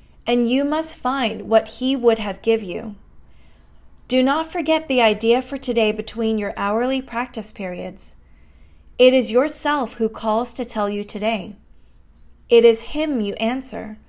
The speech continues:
Every time you tell yourself you are essential to God's plan for the salvation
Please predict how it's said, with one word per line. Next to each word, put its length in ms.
Every 300
time 300
you 120
tell 280
yourself 480
you 100
are 100
essential 500
to 140
God's 280
plan 480
for 160
the 120
salvation 880